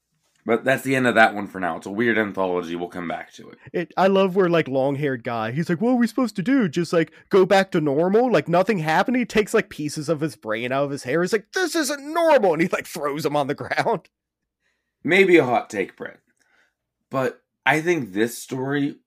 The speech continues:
Speaker 1: would have made a more interesting continual story throughout this than Rory made.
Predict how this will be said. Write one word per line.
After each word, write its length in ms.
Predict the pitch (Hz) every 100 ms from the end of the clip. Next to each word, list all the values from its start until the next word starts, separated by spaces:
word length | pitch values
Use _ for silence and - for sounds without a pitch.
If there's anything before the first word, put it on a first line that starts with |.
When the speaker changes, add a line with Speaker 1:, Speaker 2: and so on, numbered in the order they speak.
| -
Speaker 1:
would 120 | 110
have 80 | 107
made 540 | 107 104 98 95 123 _ -
a 120 | 104
more 240 | 104 104
interesting 720 | 101 95 95 - 107 98 87 - -
continual 720 | 90 - - 101 104 95 101
story 600 | - 110 110 110 113 110 _ _ _
throughout 400 | - 95 98 98
this 280 | - 120 113
than 280 | 110 107 92
Rory 400 | 98 107 90 82
made. 380 | 78 82 67